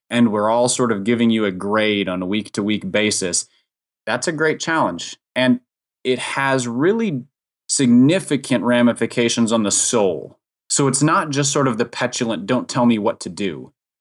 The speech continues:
Although sometimes it's that. But, but the sense of,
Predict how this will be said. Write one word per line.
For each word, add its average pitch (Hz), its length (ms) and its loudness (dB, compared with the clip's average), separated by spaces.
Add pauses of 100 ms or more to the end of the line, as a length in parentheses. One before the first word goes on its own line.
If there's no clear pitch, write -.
(120)
Although 113 560 2 (260)
sometimes 113 440 0
it's 85 160 -8
that. 76 240 -10 (440)
But, 135 340 0 (100)
but 156 200 -2
the 147 80 0
sense 156 400 0
of, 123 320 0